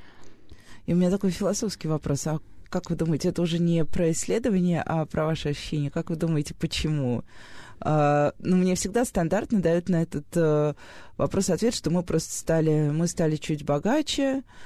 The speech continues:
мы стали чуть более такими вот, э, ну, мы стали, у нас стало больше информации реальной, и тот, кто хочет найти информацию, он ее всегда найдет. Вот.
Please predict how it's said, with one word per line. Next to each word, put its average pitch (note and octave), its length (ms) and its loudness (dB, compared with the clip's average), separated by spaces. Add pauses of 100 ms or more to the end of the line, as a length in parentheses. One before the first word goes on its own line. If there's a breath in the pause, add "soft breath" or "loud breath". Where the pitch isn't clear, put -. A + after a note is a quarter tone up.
(240 loud breath)
мы E3 300 4
стали D#3+ 420 2
чуть E3 340 -2
более D#3 400 4
такими D3 420 0
вот, C3+ 280 0 (140)
э, C#3+ 220 0 (520)
ну, A3+ 200 4
мы F3+ 180 4
стали, D#3+ 480 0 (140)
у - 60 -2
нас F3+ 260 0 (120)
стало D3+ 320 0
больше C#3 380 0
информации F3 760 -2
реальной, F#3 420 0
и - 160 -4
тот, D3 160 -2
кто - 160 -8
хочет - 300 -6
найти B2+ 220 -6
информацию, B2+ 500 4
он B2+ 80 6
ее A2+ 60 2
всегда B2 360 0
найдет. A#2+ 440 0 (580 loud breath)
Вот. C#3+ 320 2